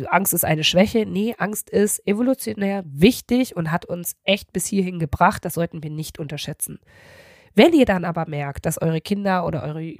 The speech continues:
Partner oder Freunde irgendwie nicht mehr normgerecht reagieren, dann sprecht das offen an. Also sagt, „Ich merke, dass du Ängste hast und die sind vielleicht nicht mehr normal. Wie,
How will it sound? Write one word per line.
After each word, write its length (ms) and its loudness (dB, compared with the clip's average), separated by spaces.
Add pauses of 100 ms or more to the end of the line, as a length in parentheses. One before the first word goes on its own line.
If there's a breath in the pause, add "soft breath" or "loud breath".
Partner 640 -2
oder 180 -8
Freunde 560 -4
irgendwie 680 -2 (520 soft breath)
nicht 840 2 (240)
mehr 600 2
normgerecht 840 0
reagieren, 640 0 (340 soft breath)
dann 180 2
sprecht 360 -2
das 180 -4
offen 240 -6
an. 320 -10
Also 240 -2
sagt, 240 -2
„Ich 120 -14
merke, 300 0
dass 180 -8
du 160 -10
Ängste 440 -2
hast 360 -2
und 440 -12
die 180 -4
sind 160 -6
vielleicht 380 -8
nicht 160 -12
mehr 140 -10
normal. 540 2
Wie, 120 -4